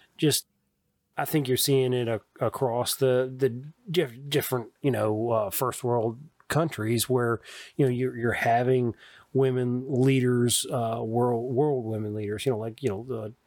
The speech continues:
Germany, um, you know, different, different countries that are, are definitely modern and, and definitely big players in the global scene. Um, and so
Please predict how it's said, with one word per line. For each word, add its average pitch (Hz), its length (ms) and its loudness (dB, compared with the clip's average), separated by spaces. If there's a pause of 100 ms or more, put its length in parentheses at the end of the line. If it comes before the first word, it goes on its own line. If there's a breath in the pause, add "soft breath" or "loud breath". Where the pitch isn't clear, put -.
(140)
Germany, 123 640 2
um, 107 380 0 (320 loud breath)
you 160 80 4
know, - 20 4
different, 139 560 -2
different 107 240 -2
countries 117 540 0
that 117 260 2
are, 107 400 0
are 127 60 -6
definitely 107 360 -2
modern 110 520 2
and, 113 400 0
and 110 240 0
definitely 110 460 0
big 107 280 0
players 107 720 0
in 113 400 2 (400 loud breath)
the 131 100 2
global 110 680 0
scene. 117 560 2 (420 loud breath)
Um, 120 680 -2 (120)
and 127 180 2
so 120 600 0